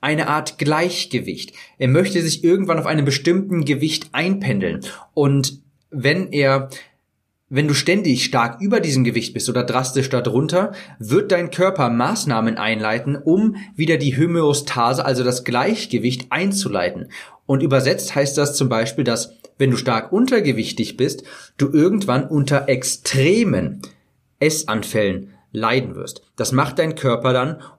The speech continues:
um die Homöostase wieder zu erzeugen. Wenn du untergewichtig bist und dein Körper merkt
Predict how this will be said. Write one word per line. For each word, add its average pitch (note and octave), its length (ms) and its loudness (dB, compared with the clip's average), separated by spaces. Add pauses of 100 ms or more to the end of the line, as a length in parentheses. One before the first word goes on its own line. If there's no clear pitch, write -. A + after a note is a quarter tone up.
um C#3+ 220 2
die C#3+ 200 0
Homöostase B2 1000 2 (120)
wieder A2+ 320 0
zu C3 160 0
erzeugen. C3 540 0 (200)
Wenn C#3 120 2
du C#3 80 4
untergewichtig E3 880 0
bist B2+ 220 0
und D3 60 -2
dein B2+ 120 2
Körper D3 460 0 (1500)
merkt C#3+ 480 -2